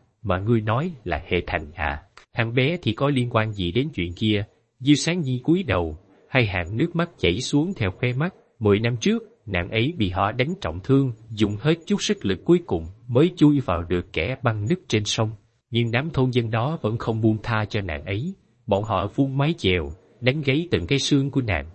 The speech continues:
Lúc ấy, ta trốn ở bên cạnh, định bơi qua giúp nàng ấy, nhưng lại bị nàng dùng ánh mắt ngăn cản, bởi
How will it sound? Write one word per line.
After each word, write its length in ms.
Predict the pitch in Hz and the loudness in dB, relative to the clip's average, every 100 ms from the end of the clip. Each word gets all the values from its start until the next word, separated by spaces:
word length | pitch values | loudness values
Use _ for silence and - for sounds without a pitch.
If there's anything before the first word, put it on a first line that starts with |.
| - | -2
Lúc 160 | 180 190 | 0 0
ấy, 340 | - 135 185 208 - - | 2 2 2 -4 -12 -4
ta 120 | 135 | -2
trốn 300 | 127 123 190 | 2 2 2
ở 120 | 120 | 0
bên 220 | 120 139 120 | 0 0 0
cạnh, 220 | 82 78 92 - _ | -4 -4 -10 -16 _
định 180 | 113 107 120 | -2 -2 2
bơi 180 | 123 120 | 2 4
qua 220 | 123 117 | 2 0
giúp 200 | 127 190 | 0 -2
nàng 180 | 92 80 | -2 -4
ấy, 280 | 107 107 185 - _ _ - | -2 -2 -2 -6 _ _ 0
nhưng 240 | 107 104 | 2 2
lại 180 | 98 87 | 0 -2
bị 200 | 101 104 | 0 -2
nàng 300 | 98 78 80 | 0 -2 -4
dùng 200 | 92 82 | -4 -2
ánh 180 | - 135 | -2 -4
mắt 180 | 180 - | -4 -2
ngăn 160 | 123 117 | -2 0
cản, 340 | 78 78 170 - _ _ | -2 -2 -10 -14 _ _
bởi 180 | 104 | 0